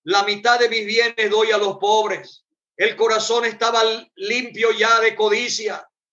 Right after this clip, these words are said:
de egoísmo, de egocentrismo.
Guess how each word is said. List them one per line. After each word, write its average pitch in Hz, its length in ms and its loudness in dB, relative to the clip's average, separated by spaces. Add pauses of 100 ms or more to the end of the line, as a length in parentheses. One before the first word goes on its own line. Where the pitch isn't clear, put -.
(260)
de 214 200 2
egoísmo, 220 880 -2 (840)
de 220 260 2
egocentrismo. 220 1200 -2